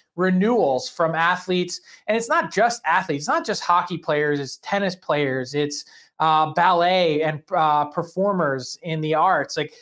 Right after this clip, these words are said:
there's a lot of, uh, top-end Russian talent that makes its way over to North America, whether on a semi-permanent or permanent basis, that this potential move by the Department of State in the U S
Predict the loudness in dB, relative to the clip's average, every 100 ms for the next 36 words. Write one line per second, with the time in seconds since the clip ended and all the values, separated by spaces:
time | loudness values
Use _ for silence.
0 | _ -2 0 2 2 4 4 4 2 -2
1 | -4 0 2 2 2 -2 -4 2 2 2
2 | 0 0 -2 0 0 -2 -8 -4 0 0
3 | 0 -2 -2 -2 0 -4 -4 -10 -2 0
4 | 0 0 -2 -6 -2 -2 -2 -2 0 0
5 | 2 0 0 -4 -12 -2 2 4 4 2
6 | 0 0 2 2 -2 -2 -2 -2 -2 -4
7 | -2 -4 -2 -2 0 -2 -4 -2 -2 -2
8 | -4 -2 0 0 -2 _ _ _ _ _
9 | -4 -4 -2 -6 -2 -4 -2 0 2 2
10 | 0 -2 0 0 0 2 4 2 0 -4
11 | 0 0 0 -6 -6 -6 -2 -2 -2 -6
12 | -6 0 2 2 0 -4